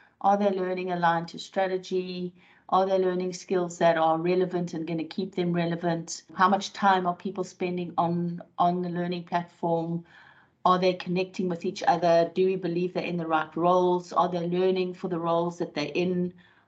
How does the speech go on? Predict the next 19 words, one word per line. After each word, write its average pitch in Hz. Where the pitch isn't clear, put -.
I 190
would 208
spend 185
a, 185
a 185
huge -
amount 175
of -
time 147
on 175
data 160
and 147
a, 165
a -
day 170
in 160
the 156
life 151
of, 156